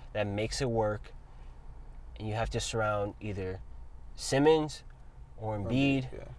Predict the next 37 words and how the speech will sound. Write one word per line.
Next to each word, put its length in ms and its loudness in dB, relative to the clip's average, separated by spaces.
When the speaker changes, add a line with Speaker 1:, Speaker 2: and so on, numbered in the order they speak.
Speaker 1:
with 240 -2
talent 400 6
around 360 6
him. 140 -8
Speaker 2:
Mm-hmm. 160 -2
I 60 -12
completely 460 -6
agree. 100 -6
Speaker 1:
Um, 360 -4
but 120 8
let's 160 12
go 80 12
to 60 10
the 60 12
Celtics, 520 6
though. 300 0
People 240 -2
hate 160 4
on 120 10
Simmons, 340 6
bro. 200 6
People 260 0
hate 280 8
on 160 12
Tatum, 480 4
and 80 -6
I 120 4
don't 180 6
get 200 6
it. 140 10
Speaker 2:
<sighs> 80 -4
Tatum 380 4
is 100 0
the 80 -2
truth, 460 0
man. 260 -4
Speaker 1:
Yeah. 80 -6